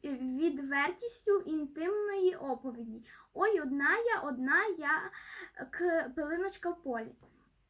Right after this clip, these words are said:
Зміст переважної більшості вокальних композицій, у яких Лисенко сп-,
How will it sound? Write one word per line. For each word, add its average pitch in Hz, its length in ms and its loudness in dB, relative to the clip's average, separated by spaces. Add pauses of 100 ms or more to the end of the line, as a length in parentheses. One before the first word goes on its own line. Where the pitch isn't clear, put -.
(260)
Зміст 302 540 -4
переважної 349 720 4
більшості 359 560 -2
вокальних 311 680 -2
композицій, 285 720 -6 (760)
у 330 200 2
яких 311 560 0
Лисенко 302 640 0
сп-, 285 380 -8